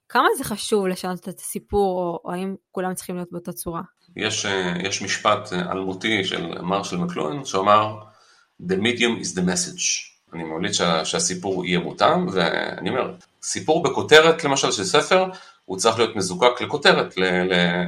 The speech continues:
Speaker 2: למקסימום חמש מילים, כן? כזה קצר. אם אני מספר סיפור בטיקטוק, יש לי חמש עשרה שניות, נכון? זה ה-, זה הלימיט שלי. אם יש לי סיפור של טוויטר, יש לי מאתיים שמונים תווים. כן?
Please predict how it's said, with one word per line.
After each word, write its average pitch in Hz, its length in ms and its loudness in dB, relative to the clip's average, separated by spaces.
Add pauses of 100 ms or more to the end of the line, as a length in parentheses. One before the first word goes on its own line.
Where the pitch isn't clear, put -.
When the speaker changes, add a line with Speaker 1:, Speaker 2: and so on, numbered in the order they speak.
(120)
Speaker 2:
למקסימום 98 500 0
חמש 101 280 0
מילים, 87 200 0 (480)
כן? 107 160 -8
כזה 87 420 0
קצר. - 320 0 (640)
אם 117 140 2
אני 127 100 4
מספר 120 360 2
סיפור 110 380 -4
בטיקטוק, 113 380 -6
יש 107 120 -6
לי 117 60 -6
חמש 113 220 -2
עשרה 123 140 0
שניות, 127 540 0 (240)
נכון? 113 200 -6 (180)
זה 98 160 0
ה-, 92 400 2 (280)
זה 101 140 6
הלימיט 139 280 6
שלי. - 260 -4 (540)
אם 110 140 0
יש 117 120 -2
לי 113 60 -6
סיפור 110 320 -4
של 107 180 -6
טוויטר, 135 400 -2
יש 117 100 -4
לי 123 60 2
מאתיים 113 280 2
שמונים 117 260 0
תווים. 120 440 2 (1300)
כן? 110 120 -2